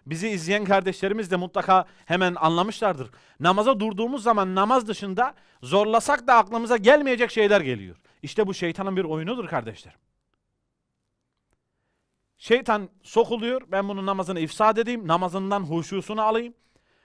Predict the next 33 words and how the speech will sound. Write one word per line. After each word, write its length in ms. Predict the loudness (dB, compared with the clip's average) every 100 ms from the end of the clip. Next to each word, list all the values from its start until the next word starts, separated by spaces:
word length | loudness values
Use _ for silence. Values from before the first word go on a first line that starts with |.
| _
Hatta 280 | -4 0 0
kıymetli 400 | 0 -2 -4 -8
Müslümanlar, 480 | -10 -6 -6 -6 -16 _ _ _ _ _ -12
hoca 180 | -6 -2
efendinin 420 | -2 -4 -4 -2
birisi 280 | -2 -4 -2
namaz 260 | 0 -2 -4
kıldırıyor. 500 | -6 -8 -8 -12 _ _ _ _ _ _ _ _ _ _ _ _ _ _ _ _ _ _ _
Tabii 380 | -2 0 0 -2
namazdan 420 | -2 0 0 -2 -6
sonra 240 | -6 -6
selam 360 | -2 -2 0 -2
veriyor 220 | -4 -2
ama 280 | -2 -2 -8 _ _ _ -4
cemaate 480 | 0 2 0 -2
dönüyor. 320 | -4 -6 -6 -4
Diyor 140 | -6
ki, 120 | -6
"Kıymetli 400 | -6 -6 -6 -4
cemaat, 320 | -4 -2 -4 -6 _ _ _ _ _ _
yani 280 | -2 0 2
ben 220 | 0 2
namazda 600 | 2 2 0 2 0 -2 _ -18
üçüncü 380 | -14 -8 -4
rekatta 380 | -2 -2 -2 -2
mı 100 | -4
selam 300 | -2 -2 -2
verdim, 320 | -4 -6 -4
dördüncü 360 | -2 -2 -6 -6
rekatta 380 | -6 -6 -4 -6
mı 80 | -4
selam 320 | -2 -2 0
verdim? 320 | -2 -4